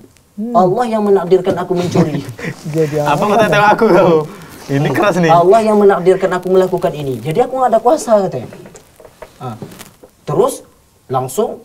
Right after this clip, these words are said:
Speaker 2: pada saat itu kan Umar kan orang yang berilmu.
Speaker 3: Oh, iya.
Speaker 2: Orang yang paling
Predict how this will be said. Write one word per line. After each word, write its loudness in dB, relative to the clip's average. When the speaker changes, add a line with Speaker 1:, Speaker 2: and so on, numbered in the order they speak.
Speaker 2:
pada -4
saat -4
itu -12
kan -4
Umar -2
kan -12
orang 0
yang 0
berilmu. -2
Speaker 3:
Oh, -20
iya. -8
Speaker 2:
Orang 2
yang -6
paling 2